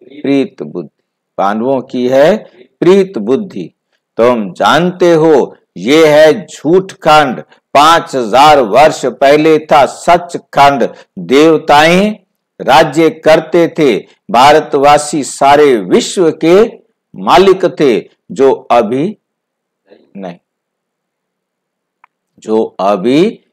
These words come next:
नहीं हैं। अभी तुम फिर से विश्व के मालिक बन रहे हो। सतयुग में वर्ल्ड ऑलमाइटी अथॉरिटी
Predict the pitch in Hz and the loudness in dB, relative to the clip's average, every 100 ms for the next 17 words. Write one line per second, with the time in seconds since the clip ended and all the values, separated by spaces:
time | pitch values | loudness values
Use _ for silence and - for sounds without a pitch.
0 | _ - 98 120 139 147 127 135 143 117 | _ -14 -6 -4 -2 -4 -6 -2 -2 -2
1 | - _ _ _ _ _ 131 139 127 160 | -6 _ _ _ _ _ 2 2 4 4
2 | 160 165 175 185 190 _ _ _ _ _ | 6 6 4 2 -4 _ _ _ _ _
3 | _ 190 226 240 233 196 196 - 202 170 | _ 2 2 0 2 2 2 2 2 4
4 | 117 202 - 190 180 180 180 147 139 165 | 2 0 0 0 0 2 0 2 0 2
5 | 180 165 113 139 175 165 160 165 147 151 | 0 -4 0 0 2 2 2 2 2 2
6 | 117 - - _ - 202 196 202 175 165 | 0 -2 -12 _ 0 0 0 0 0 0
7 | 165 120 117 175 170 - 147 165 147 139 | -2 0 2 4 4 2 4 4 2 2
8 | 156 160 170 160 - - - 156 156 156 | 0 0 -4 -2 -2 -2 0 2 4 0
9 | 160 156 98 | 0 0 -2